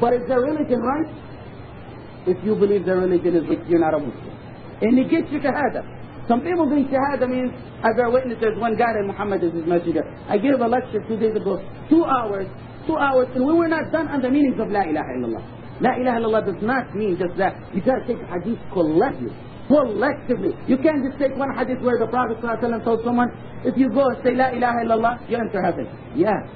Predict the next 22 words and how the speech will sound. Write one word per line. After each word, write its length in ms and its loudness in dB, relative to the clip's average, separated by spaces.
La 180 4
ilaha 320 4
illallah 320 2
means 320 4
to 80 -2
disown 520 0
all 160 4
other 140 -4
beliefs. 260 -4
You 260 2
gotta 320 4
believe 280 0
their 240 -2
corrupt 340 -4
beliefs. 240 -2
You 120 4
gotta 260 0
believe 160 0
their 200 0
Bibles 400 0
are 180 -2
tampered. 400 -6